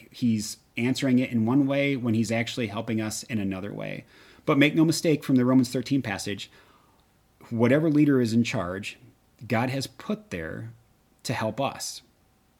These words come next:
whether it's through conviction and correction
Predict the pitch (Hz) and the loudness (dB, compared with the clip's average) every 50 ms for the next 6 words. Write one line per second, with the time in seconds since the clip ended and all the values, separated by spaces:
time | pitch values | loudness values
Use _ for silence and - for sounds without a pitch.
0 | _ _ _ _ _ _ _ _ _ - 120 110 113 117 110 107 - - - - | _ _ _ _ _ _ _ _ _ -2 0 2 2 2 2 0 -2 -8 -4 0
1 | 123 113 110 107 104 - - 104 101 90 120 131 - - - 143 143 143 160 - | 2 2 2 2 0 -2 -2 -2 -2 -2 -2 -4 -4 -4 -4 -2 -2 -2 -2 -4
2 | 127 110 101 - 117 107 123 147 - - - 214 208 208 196 | -6 -6 -6 -6 -4 -4 -4 -4 -6 -8 -6 -4 -4 -4 -4